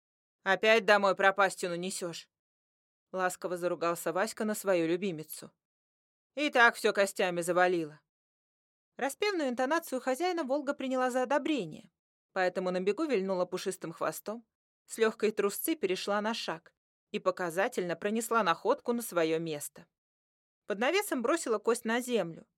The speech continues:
и, обнюхав ее еще раз, повернулась к Ваське. Весь ее спокойный и умный вид говорил: «Вот какая я хорошая! Такую редкую добычу принесла!»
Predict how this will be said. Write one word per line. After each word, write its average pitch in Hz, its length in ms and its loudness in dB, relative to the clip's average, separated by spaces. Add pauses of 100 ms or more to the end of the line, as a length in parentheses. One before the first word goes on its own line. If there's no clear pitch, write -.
(360)
и, 202 60 -4
обнюхав 190 540 0
ее 175 280 0
еще 277 340 -2
раз, - 300 -12 (400)
повернулась 226 560 -4
к - 100 -12
Ваське. 185 480 -6 (760)
Весь 349 320 0
ее 190 180 0
спокойный 208 560 0
и - 40 -4
умный 202 260 -2
вид 196 160 -4
говорил: 208 500 -4 (420)
«Вот 208 400 -2
какая 359 380 2
я 370 100 2
хорошая! 370 720 0 (420)
Такую 196 360 2
редкую 302 380 0
добычу 359 460 2
принесла!» 196 600 -6